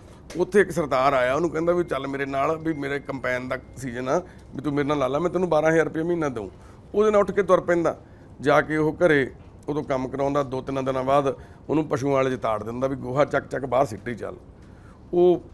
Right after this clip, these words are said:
ਵਿਰੋਧ ਕਰਦਾ, ਉਹਨੂੰ ਕੁੱਟਦਾ, ਮਾਰਦਾ, ਉਹਨੂੰ ਸੰਗਲ ਪਾ ਦਿੰਦਾ ਗਿੱਟੇ ਨੂੰ। ਉਹ ਇੱਕ ਏਰੀਆ ਉਹਨਾਂ ਖੇ-, ਜਿਹੜਾ ਉਹਦਾ ਬਾੜਾ, ਉਹਦੇ ਵਿੱਚੋਂ ਗੋਹਾ ਚੱਕ ਚੱਕ ਕੇ ਬਾਹਰ ਸੁੱਟੀ ਜਾਂਦਾ।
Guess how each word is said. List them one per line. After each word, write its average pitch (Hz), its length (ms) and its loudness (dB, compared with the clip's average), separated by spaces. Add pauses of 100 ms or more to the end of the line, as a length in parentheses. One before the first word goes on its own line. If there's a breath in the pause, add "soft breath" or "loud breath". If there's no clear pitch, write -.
ਵਿਰੋਧ 135 280 2
ਕਰਦਾ, 139 320 2
ਉਹਨੂੰ 143 140 0
ਕੁੱਟਦਾ, 131 340 0
ਮਾਰਦਾ, 127 340 0
ਉਹਨੂੰ 143 240 -2
ਸੰਗਲ 127 360 -2
ਪਾ 117 200 -2
ਦਿੰਦਾ 117 180 -4
ਗਿੱਟੇ 151 300 0
ਨੂੰ। 160 180 0 (400 loud breath)
ਉਹ 175 140 2
ਇੱਕ 175 160 -2
ਏਰੀਆ 156 440 4
ਉਹਨਾਂ 135 220 2
ਖੇ-, 131 280 -4 (100)
ਜਿਹੜਾ 131 160 0
ਉਹਦਾ 139 140 2
ਬਾੜਾ, 104 440 -2
ਉਹਦੇ 170 160 4
ਵਿੱਚੋਂ 160 340 -4
ਗੋਹਾ 139 220 0
ਚੱਕ 135 200 -4
ਚੱਕ 123 220 -4
ਕੇ 151 80 -2
ਬਾਹਰ 127 200 2
ਸੁੱਟੀ 123 320 -8
ਜਾਂਦਾ। 92 260 -10